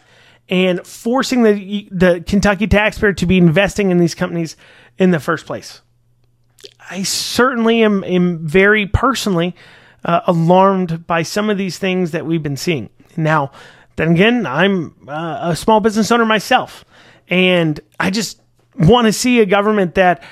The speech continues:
uh, promulgates regulations that help small business owners thrive, uh, without having to confiscate all of our, uh, funds and then giving them to the Fortune one hundred and five hundred companies, um, that waggle a little carrot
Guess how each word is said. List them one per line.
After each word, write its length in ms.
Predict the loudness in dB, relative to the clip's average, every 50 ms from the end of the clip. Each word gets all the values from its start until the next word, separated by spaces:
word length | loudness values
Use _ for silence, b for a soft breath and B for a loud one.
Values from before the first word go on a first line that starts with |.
| B B B
uh, 240 | 0 0 0 0 2
promulgates 540 | 0 0 0 2 0 0 0 -2 -2 -2 -2
regulations 540 | 0 0 2 2 0 0 0 0 0 0 0
that 80 | 0
help 260 | 0 2 2 2 0
small 420 | -2 -6 0 2 4 4 6 4 4
business 380 | 2 2 0 0 -4 -2 0
owners 360 | 0 0 2 2 -2 -4 -6 -8
thrive, 500 | -4 -2 0 0 2 0 -2 -2 -6 -12 B B B B B B
uh, 220 | 0 2 2 2 2
without 400 | 2 2 4 4 2 0 0 -2
having 400 | -4 -2 -2 -2 -2 -2 -4 -2
to 100 | -2 -2
confiscate 720 | 0 2 0 2 2 2 0 -2 -2 -2 0 0 0 0 0
all 280 | 0 2 4 6 6
of 120 | 4 4 4
our, 380 | 4 4 4 4 2 0 B B B B B B B -8
uh, 420 | -8 -6 -4 -4 -6 -6 -8 -12 -18
funds 880 | -20 -20 -16 -2 0 2 4 4 2 2 0 0 0 -2 -2 -8 -10 B B B B B B
and 200 | 2 2 4 4
then 140 | 4 2 4
giving 320 | 2 2 2 2 2 2
them 200 | 2 2 0 0
to 580 | -2 -2 0 2 4 6 6 6 4 2 -2 -6
the 420 | -2 -2 0 0 0 0 -2 -4 -6
Fortune 400 | -6 0 2 2 2 2 -2 -2
one 140 | -2 -4 -2
hundred 440 | -2 -2 -2 0 2 2 2 2 0
and 140 | -2 -4 0 2
five 220 | 2 2 2 2
hundred 260 | 2 0 0 0 -2
companies, 560 | 2 2 0 2 2 0 0 2 0 0 -4 B B B B B B
um, 400 | 0 0 2 2 2 2 0 2
that 420 | 2 2 2 4 2 0 0 -2 -4
waggle 760 | -4 -2 0 2 2 2 2 2 2 2 2 2 2 0 0
a 40 |
little 240 | 2 4 4 2 2
carrot 500 | -2 -2 0 2 4 4 2 2 0 -4